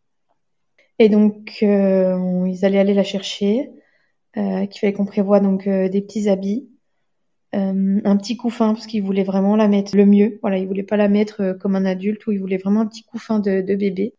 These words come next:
Et puis que normalement, le mercredi soir, elle pourrait, euh, être enfin visible. Voilà, donc on fait tout ça, on, on lui achète tout ce qu'il faut. Euh, du coup, c'est la nounou, euh, qui lui a, euh,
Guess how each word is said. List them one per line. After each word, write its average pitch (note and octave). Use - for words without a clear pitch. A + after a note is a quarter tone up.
Et G#3
puis -
que A#3
normalement, G#3
le A3
mercredi G#3
soir, A#3
elle G#3
pourrait, G#3+
euh, F#3+
être F#3+
enfin A3+
visible. G#3
Voilà, F3
donc F#3+
on F3+
fait F#3+
tout -
ça, G#3+
on, F3+
on G3+
lui G3+
achète G3
tout G#3+
ce -
qu'il G3
faut. G#3+
Euh, G3
du G3
coup, B3
c'est A#3+
la F#3
nounou, A3
euh, G#3
qui -
lui G#3+
a, G#3
euh, F#3+